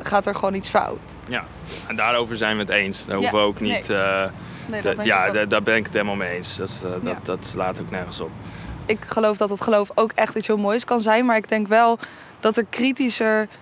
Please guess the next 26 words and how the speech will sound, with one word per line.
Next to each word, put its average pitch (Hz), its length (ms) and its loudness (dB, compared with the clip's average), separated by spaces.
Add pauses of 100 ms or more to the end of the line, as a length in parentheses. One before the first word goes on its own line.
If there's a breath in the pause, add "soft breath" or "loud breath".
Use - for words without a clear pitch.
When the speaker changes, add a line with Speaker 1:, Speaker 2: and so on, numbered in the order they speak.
Speaker 1:
naar 214 180 6
wordt 226 220 2
gekeken, 233 480 2
omdat 214 560 2 (380 loud breath)
veel 254 280 4
mensen 226 460 4
bezig 208 340 2
zijn 208 220 2
met 214 180 2
ongelijkheid 208 760 2
tussen 190 520 2 (100)
bijvoorbeeld 196 520 0
mannen 185 260 0
en 185 100 -8
vrouwen. 208 520 4 (520 loud breath)
En 214 180 4
dan 240 180 6
is 226 140 2
natuurlijk, 240 680 2
denk 208 260 2
ik, 226 120 0 (160)
het - 180 -4
geloof 226 420 4
iets - 360 -2 (480 loud breath)
waar 214 220 6
dan 202 440 2